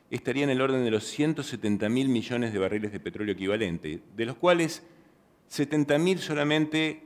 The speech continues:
son las reservas de vaca muerta. Este es el famoso tema que todo el mundo está hablando, vaca muerta.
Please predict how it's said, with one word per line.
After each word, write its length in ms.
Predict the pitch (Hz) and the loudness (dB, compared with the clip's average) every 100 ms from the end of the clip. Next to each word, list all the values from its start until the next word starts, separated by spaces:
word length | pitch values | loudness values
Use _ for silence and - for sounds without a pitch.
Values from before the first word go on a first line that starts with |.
| - | -10
son 220 | - 139 | -4 -2
las 120 | 135 | -2
reservas 560 | 120 - 135 135 135 - - | -4 -2 0 0 -2 -12 0
de 100 | 98 | 4
vaca 260 | 120 120 113 | 6 4 2
muerta. 480 | 95 85 - 71 73 - | 2 0 -4 -12 -14 -14
Este 220 | 120 135 | -6 -6
es 120 | 120 | -4
el 120 | 107 | -6
famoso 480 | 101 110 135 143 127 | -4 -2 -2 -2 -6
tema 280 | 120 127 131 | -2 0 0
que 120 | - | -4
todo 220 | 98 110 107 | -4 0 0
el 60 | |
mundo 380 | 107 113 113 117 | 0 -2 -4 -6
está 160 | 90 - | -12 -6
hablando, 480 | 104 101 101 107 - | -4 -2 -4 -6 -8
vaca 240 | 98 92 | -8 -6
muerta. 460 | 95 82 78 - | -6 -6 -8 -14